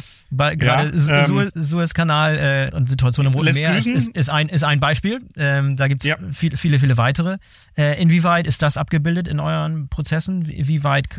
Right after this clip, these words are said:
Speaker 1: äh, sind beispielsweise Störungen auf den Transportwegen dort abgebildet?
Speaker 2: Also, äh, ich sag mal, äh, genauso wie ein Krieg in der Ukraine, das kann meine Software natürlich nicht vorhersagen. Also, ich sag mal, solche Ereignisse, das, äh, hat uns dann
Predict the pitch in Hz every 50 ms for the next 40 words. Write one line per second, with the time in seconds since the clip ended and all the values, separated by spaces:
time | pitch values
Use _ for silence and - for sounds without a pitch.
0 | - - _ _ - 156 147 131 135 - - 147 147 147 143 143 131 - 147 -
1 | - 135 131 127 123 127 123 131 - - 131 - - - 165 160 151 147 143 139
2 | 127 131 135 139 135 131 123 - 151 143 - - 139 123 - 143 143 139 127 131
3 | 123 117 117 113 117 110 113 120 110 107 117 117 - 131 120 123 113 110 113 117
4 | - _ _ _ _ - 131 139 139 139 135 135 - - 135 131 135 139 135 -
5 | 170 160 165 160 147 143 143 147 - 147 143 139 135 127 123 143 143 135 143 151
6 | 147 151 143 143 139 135 - - 156 175 190 170 160 151 139 135 143 143 143 -
7 | 135 127 139 160 165 160 151 147 131 - 135 127 - - - 143 139 143 135 131
8 | - - 143 - 127 123 123 127 131 131 - 139 127 - - 120 117 120 123 123
9 | - - 131 120 104 113 127 120 - - 117 110 113 110 107 101 110 101 95 98
10 | 101 104 - 110 113 113 120 117 113 110 113 - 123 117 - 127 120 117 117 120
11 | 117 - - - 123 127 - 127 123 131 139 131 120 113 107 107 123 123 139 131
12 | 123 - - 127 117 107 - 117 - - - - - - _ _ - _ _ _
13 | _ - 123 113 113 107 110 123 127 131 135 139 139 - - 135 123 123 123 117